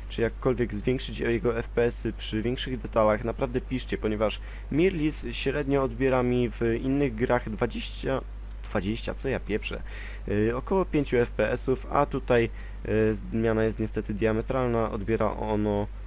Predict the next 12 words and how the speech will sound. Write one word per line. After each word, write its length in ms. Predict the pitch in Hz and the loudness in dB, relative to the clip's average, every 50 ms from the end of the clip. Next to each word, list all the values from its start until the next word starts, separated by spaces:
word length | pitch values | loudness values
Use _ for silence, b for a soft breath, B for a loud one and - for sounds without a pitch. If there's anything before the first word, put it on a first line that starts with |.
| - - - - - | -12 -12 -10 -8 -4
yy, 60 | 104 104 104 101 101 98 - - - | -2 0 0 0 0 -2 -4 -8 -10
tutaj 260 | - - - 107 101 | -8 -4 0 0 2
mi 280 | 104 104 104 101 101 98 101 98 | 2 2 0 0 -2 -4 -4 -2
o 300 | 101 101 98 98 98 98 - - - - - | 0 0 2 2 0 0 -4 -6 -10 -12 -10
cztery 340 | - - - 120 117 104 104 | -10 -4 0 0 0 0 0
razy 220 | 110 113 104 107 | 0 0 0 0
więcej 420 | 98 110 107 101 - 107 98 95 - | 0 0 -2 -2 0 0 0 0 -2
F 140 | - - - | -4 -6 -4
P 120 | - 104 | -2 -2
S-ów 200 | 104 - - 101 | -2 -2 -4 -4
niż 180 | 104 104 98 92 | -2 -2 -2 -4
zwykle. 440 | 90 95 98 95 - - 98 - | -4 -6 -6 -6 -6 -6 -6 -6